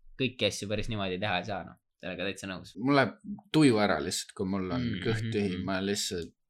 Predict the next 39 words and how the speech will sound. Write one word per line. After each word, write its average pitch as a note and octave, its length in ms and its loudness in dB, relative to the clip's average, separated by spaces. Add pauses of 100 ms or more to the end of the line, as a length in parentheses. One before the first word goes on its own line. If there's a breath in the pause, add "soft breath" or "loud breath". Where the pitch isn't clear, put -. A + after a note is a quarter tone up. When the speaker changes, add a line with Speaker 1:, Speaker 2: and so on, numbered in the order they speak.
(120)
Speaker 2:
äh, E2 320 -4
oi, G#2+ 260 0
oi, F2 160 -2
oi, F2 240 -8
oi, F2 160 -10 (140)
ma A2 180 -8
võin, G2+ 160 -4
Speaker 1:
Mm. G#2+ 100 -8
Speaker 2:
ma A#2+ 140 -4
võin G#2 160 -6
koledasti F#2+ 560 -2
öelda, E2 240 -12
noh. E2+ 160 -16 (340)
Speaker 1:
Hangry, B2+ 540 -2 (280 loud breath)
aga, G#2+ 360 2 (160)
aga G#2 320 0 (140)
Speaker 2:
Hangry, - 240 -2
Speaker 1:
jällegi, G#2 340 6
Speaker 2:
jah. G2+ 260 0 (280)
Speaker 1:
äh, F#2+ 340 0
see - 240 0
on, G#2+ 200 -2
äh, D#2+ 540 0
vähemalt, A2 560 2
äh, F#2+ 180 2
Joe B2+ 260 2
Roganis, F#2+ 500 2
äh, E2 520 0
podcast'is, F#2+ 680 0
see G#2+ 220 -2
on G#2+ 80 -2
kõik, G#2+ 180 2
kus F2 160 -6
ma G2 140 -2
oma F#2+ 100 -2
scientific G2 580 -4
info G#2 280 -6
võtan. D3 680 8
Speaker 2:
<laughs> - 80 -6